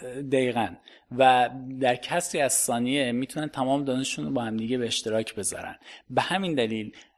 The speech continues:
اون سرعت تصاعدی که تو پیشرفت دانش هست، ببینید،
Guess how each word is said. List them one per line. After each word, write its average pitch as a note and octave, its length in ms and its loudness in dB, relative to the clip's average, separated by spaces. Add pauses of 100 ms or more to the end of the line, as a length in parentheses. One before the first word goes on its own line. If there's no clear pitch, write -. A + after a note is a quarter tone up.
(120)
اون F3 120 -2
سرعت B2+ 920 -2 (500)
تصاعدی A#2+ 840 2
که A#2+ 120 -4
تو A#2 120 -10
پیشرفت - 540 -2
دانش A2 460 0
هست، B2+ 400 2 (180)
ببینید، D3 260 -4